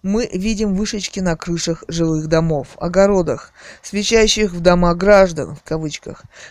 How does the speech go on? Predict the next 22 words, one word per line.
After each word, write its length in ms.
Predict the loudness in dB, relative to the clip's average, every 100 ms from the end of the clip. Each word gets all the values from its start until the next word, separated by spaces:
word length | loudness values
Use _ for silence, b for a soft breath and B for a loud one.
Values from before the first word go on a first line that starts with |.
| B
Вы 120 | -2
не 100 | 2
найдёте 500 | 2 2 0 0 -2
вышки 400 | -2 -2 -4 -4
на 120 | -2
публичных 640 | -2 -4 -4 -4 -4 -4 0
картах, 540 | 2 2 -2 -10 -12 B B
их 200 | -8 -6
там 300 | -2 2 2
нет, 240 | 2 0 -2
информация 840 | -8 -2 0 2 0 -2 -4 -4 -4
засекречена. 920 | -6 -6 -6 -4 -2 -2 -6 -12 -14 _ _ _ b b b _ _ _ _ _ _ -4
То 180 | 2 2
есть 200 | 2 -6 -2
для 200 | 2 2
открытого 440 | 2 -6 -2 -2
общества 580 | 0 -2 -4 -10 -8 -8
их 220 | -6 -6
как 280 | -2 -2 0
бы 120 | -2
не 120 | -2
существует. 920 | -4 -8 -8 -10 -8 -6 -6 -8 _